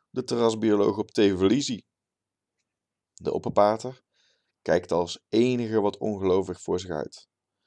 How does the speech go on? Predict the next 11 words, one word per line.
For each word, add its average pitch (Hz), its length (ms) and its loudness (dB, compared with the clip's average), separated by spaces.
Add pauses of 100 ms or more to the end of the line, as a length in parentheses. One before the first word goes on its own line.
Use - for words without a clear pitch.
(340)
"Ja, 82 320 2
ja," 80 460 2 (400)
zegt - 240 -6
de - 80 -4
opperpater - 720 -6 (300)
en 80 140 -10
hij 78 100 -4
slurpt 85 400 -4
zijn 90 200 -4
biersnor 71 480 -6
op. 65 200 -14